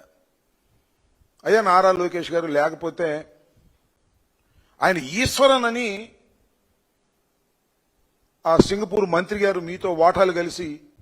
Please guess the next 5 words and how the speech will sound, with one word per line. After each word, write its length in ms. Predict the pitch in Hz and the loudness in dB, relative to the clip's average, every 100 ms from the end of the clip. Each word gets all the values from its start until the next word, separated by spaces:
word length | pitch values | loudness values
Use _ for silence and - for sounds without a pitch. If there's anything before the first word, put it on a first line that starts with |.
| _ _ _ _ _ _ | _ _ _ _ _ _
ఇక్కడ 180 | 151 170 | -4 2
రాజధాని 440 | 160 196 196 190 | 6 6 6 4
డెవలప్మెంట్కి, 720 | 165 175 180 175 175 147 165 170 | 6 6 4 0 -8 -10 -10 -12
స్టార్ట్, 720 | - 156 165 - _ _ 180 139 | -4 0 0 -2 _ _ -12 -4
రాజధాని 580 | 135 160 170 170 165 151 | 0 0 2 0 -2 -10